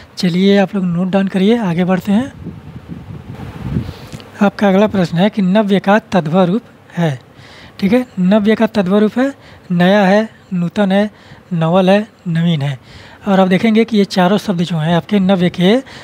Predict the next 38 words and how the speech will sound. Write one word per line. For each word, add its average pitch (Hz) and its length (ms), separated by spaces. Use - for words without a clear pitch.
पर्यायवाची 170 500
शब्द 196 300
हैं। 151 240
तो 254 200
इसमें 254 300
से 247 220
आप 208 160
लोगों 208 200
को 214 100
तद्भव 190 320
बताना 175 260
है। 208 80
मैंने 214 220
कहा 180 320
कि 240 220
हर 190 220
एक 262 120
पर्यायवाची 190 420
शब्द 214 360
तद्भव 180 280
शब्द 196 280
नहीं 180 500
हो 170 80
सकता। 160 340
ठीक 190 120
है, 240 80
तो 240 120
नव्य 240 320
का 254 120
जो 254 180
तद्भव 196 260
होगा 180 300
आपका 185 260
नया 170 440
होगा। 165 320
ठीक 214 160
है, 277 160
तो 254 120